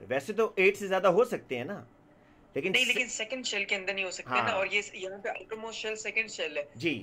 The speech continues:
Speaker 1: तो
Speaker 2: टू
Speaker 1: ये
Speaker 2: एन
Speaker 1: आप
Speaker 2: स्क्वायर
Speaker 1: बिल्कुल,
Speaker 2: का
Speaker 1: बिल्कुल। आप ये बताएंगे कि second shell के अंदर maximum electron की capacity तो eight है, और अगर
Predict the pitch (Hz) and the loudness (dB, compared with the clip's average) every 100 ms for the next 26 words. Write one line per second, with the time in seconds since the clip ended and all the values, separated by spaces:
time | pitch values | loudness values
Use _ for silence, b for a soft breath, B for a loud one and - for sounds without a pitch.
0 | - 147 220 247 165 - 185 - 107 - | -4 2 6 6 4 0 -2 -2 -8 -6
1 | 143 175 175 113 143 147 143 254 226 139 | -2 -2 0 -2 2 0 2 2 2 0
2 | 127 151 208 160 - 190 202 277 240 185 | -2 -4 -4 -6 -4 -2 0 -2 0 0
3 | 156 - 127 127 190 165 120 156 - 233 | 0 -4 -6 -4 -4 -4 -4 -4 -4 -6
4 | 233 208 185 - 196 214 220 233 208 196 | -2 0 -2 -2 -4 -2 -4 -2 0 0
5 | 185 240 240 233 269 269 143 107 b b | -4 -2 0 4 6 4 2 -4 b b
6 | b 170 196 214 | b 4 4 4